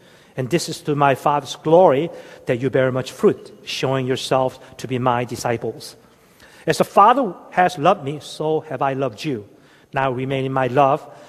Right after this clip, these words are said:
and if you obey my commands, and you will remain in my love, just as I have obeyed my Father's command and remain in his love. I have told you, uh, I have told you this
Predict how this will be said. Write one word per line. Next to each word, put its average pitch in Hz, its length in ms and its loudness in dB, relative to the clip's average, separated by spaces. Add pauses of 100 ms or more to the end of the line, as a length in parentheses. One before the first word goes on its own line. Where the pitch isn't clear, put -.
(120)
and 147 100 -6
if 147 220 -6
you 185 280 -2
obey 170 480 2
my 196 180 -2
commands, 175 680 -6 (260)
and 147 120 -6
you 147 80 -4
will 156 160 -2
remain 156 360 -2
in 160 100 -4
my 170 180 2
love, 127 360 -2 (240)
just 139 320 -2 (100)
as 135 180 -6
I 131 160 0
have 127 220 -4
obeyed 139 500 0 (240)
my 127 220 -2
Father's 151 480 -2
command 131 420 -4 (180)
and 120 160 -8
remain 131 400 -4
in 131 120 -6
his 139 180 -6
love. 117 320 0 (400)
I 131 80 -2
have 123 160 -4
told 165 320 0
you, 131 160 -14 (500)
uh, 135 160 -4
I - 100 0
have 151 120 0
told 185 280 2
you 185 60 0
this 135 260 -6